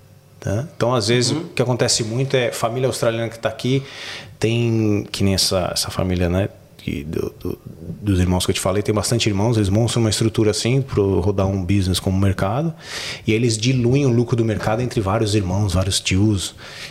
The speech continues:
Speaker 1: e, a-, sendo assim, eles salvam mais impostos, né? Só que ainda acaba caindo tudo pros indivíduos. A trust vai ter lá os seus, seu tax return, o seu T F N, o seu A B N,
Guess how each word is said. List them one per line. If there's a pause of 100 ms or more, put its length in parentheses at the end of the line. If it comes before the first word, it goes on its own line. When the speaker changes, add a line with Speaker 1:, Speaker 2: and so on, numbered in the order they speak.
(160)
Speaker 1:
e, (100)
a-,
sendo
assim,
eles
salvam
mais
impostos, (760)
né? (520)
Só
que
ainda
acaba (120)
caindo
tudo (100)
pros
indivíduos. (580)
A
trust
vai
ter
lá
os
seus,
seu
tax
return, (140)
o
seu
T
F
N,
o
seu
A
B
N,